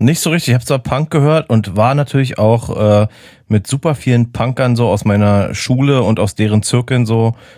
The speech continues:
ne, Punkern und Goth-Kids irgendwie so befreundet, aber ich hab, äh, eher mitgehört, als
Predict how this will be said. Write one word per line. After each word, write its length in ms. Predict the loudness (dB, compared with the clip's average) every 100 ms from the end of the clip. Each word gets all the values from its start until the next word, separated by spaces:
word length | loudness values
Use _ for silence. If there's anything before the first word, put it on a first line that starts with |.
| _
ne, 180 | 0 0
Punkern 420 | 0 -4 -2 0
und 140 | 0 0
Goth-Kids 520 | -2 -2 -4 -4 -2
irgendwie 380 | -2 0 0 0
so 400 | 0 2 0 -2
befreundet, 640 | -4 -4 0 2 2 0
aber 520 | -2 0 2 4 2 0 -8 -20 -20 -20 -20 _
ich 180 | -2 0
hab, 180 | -4 -10 0
äh, 220 | 2 2 -2 _ _
eher 280 | -2 2 4
mitgehört, 800 | 4 2 0 2 4 2 0 -4 _ _ _ _ _ _
als 480 | -2 -2 -2 -6 -10